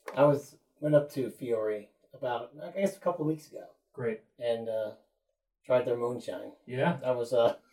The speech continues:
Speaker 2: Did you try
Speaker 1: pretty
Speaker 2: their rye and their bourbon?
Speaker 1: Oh, yeah, I did
Speaker 2: Okay,
Speaker 1: a little
Speaker 2: good,
Speaker 1: tasting
Speaker 2: good,
Speaker 1: of
Speaker 2: good.
Speaker 1: all of it. It was very interesting. Is it, you know, the, uh,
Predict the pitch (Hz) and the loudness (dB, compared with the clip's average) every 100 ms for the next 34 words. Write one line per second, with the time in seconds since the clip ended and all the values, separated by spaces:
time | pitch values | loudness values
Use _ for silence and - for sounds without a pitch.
0 | _ - 131 208 143 139 135 135 143 135 | _ -10 8 8 10 6 6 4 2 0
1 | 131 135 143 143 151 170 190 180 180 175 | 0 0 0 2 6 12 12 12 10 8
2 | 180 180 175 151 156 151 165 156 180 160 | 10 12 12 10 8 8 10 10 10 10
3 | 135 131 156 247 160 - - - 107 113 | 8 6 8 8 10 6 4 -4 -2 -2
4 | 131 143 131 156 139 135 127 120 123 120 | 2 0 0 2 4 6 6 6 4 2